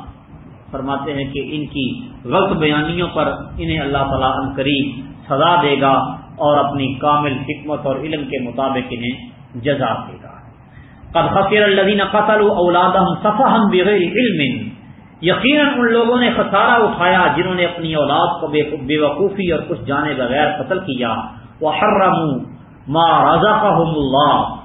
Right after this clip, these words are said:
اور جو اللہ نے ان کو دیا اس کو انہوں نے حرام ٹھہرا لیا۔ افتراء علی اللہ، اللہ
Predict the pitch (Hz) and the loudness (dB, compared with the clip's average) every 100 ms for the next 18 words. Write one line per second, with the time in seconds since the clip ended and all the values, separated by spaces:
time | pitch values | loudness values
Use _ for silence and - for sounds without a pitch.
0 | - - 165 170 - - 175 190 160 185 | -10 0 2 2 0 0 0 2 2 2
1 | 190 170 160 170 135 131 170 147 - - | 2 0 -2 -2 -2 0 2 4 2 -2
2 | - - - 277 - 247 220 190 190 185 | -12 -20 -6 -4 0 2 2 2 0 0
3 | 139 143 165 208 202 139 120 139 131 123 | 2 2 4 4 0 -2 -2 0 2 0
4 | 110 101 - - - - - - - - | -4 -8 -12 -18 -20 -20 -20 -20 -20 -20
5 | - - - 185 214 220 269 285 277 240 | -20 -6 -4 -2 2 2 4 4 4 4
6 | 240 208 175 151 233 - - 180 269 | 4 4 4 2 0 -2 0 2 2